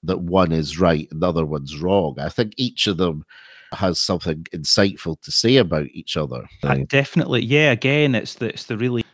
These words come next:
Speaker 2: deep and nuanced realism of it there. 'Cause, I mean, with, yeah, with Otto, just in terms of him, I mean, it was, there was a, there was a quote I <laughs> quite liked, which was from Sophie, where she, she
Speaker 1: Mm.
Speaker 2: sees him sleeping, and the quote is,
Speaker 1: Mm.
Speaker 2: "Even in his sleep, he looked reasonable, although
Speaker 1: Yeah.
Speaker 2: the,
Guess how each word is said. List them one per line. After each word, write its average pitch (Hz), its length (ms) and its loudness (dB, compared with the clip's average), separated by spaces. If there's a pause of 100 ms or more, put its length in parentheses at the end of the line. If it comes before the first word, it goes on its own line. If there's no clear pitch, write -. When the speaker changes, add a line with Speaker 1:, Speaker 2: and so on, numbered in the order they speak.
(300)
Speaker 2:
deep 120 280 -2
and 104 180 0
nuanced 110 520 2
realism 120 480 4
of 101 100 0
it 104 120 -2
there. 107 180 2
'Cause, - 400 -2
I 135 40 0
mean, 131 200 4
with, 127 180 4
yeah, 156 160 4
with 127 160 4
Otto, 160 400 4
just 127 260 0
in 113 120 -2
terms 113 360 -2
of 104 100 -4
him, 127 180 -2
I - 20 0
mean, 120 160 0
it 131 60 -4
was, 123 180 -4 (300)
there 135 80 4
was 123 160 2
a, 131 180 0
there 135 80 -2
was 120 120 -2
a 123 60 -6
quote - 320 0
I - 60 -8
<laughs> - 0 -
quite 139 300 -6
liked, 127 420 -2
which - 220 -2
was 120 240 -2
from 123 180 -6
Sophie, 135 400 0
where 113 160 -2
she, - 140 -6 (280)
she 135 120 2
Speaker 1:
Mm. 123 40 0
Speaker 2:
sees 180 360 2
him 139 100 6
sleeping, 143 760 2
and 117 160 -2
the 117 80 -2
quote 117 360 -2
is, 110 40 10
Speaker 1:
Mm. 78 360 6
Speaker 2:
"Even 165 260 4
in 143 120 4
his 123 140 2
sleep, - 440 0
he 143 80 0
looked 127 280 0
reasonable, 107 640 -4 (380)
although 104 160 4
Speaker 1:
Yeah. 101 160 6
Speaker 2:
the, 131 200 0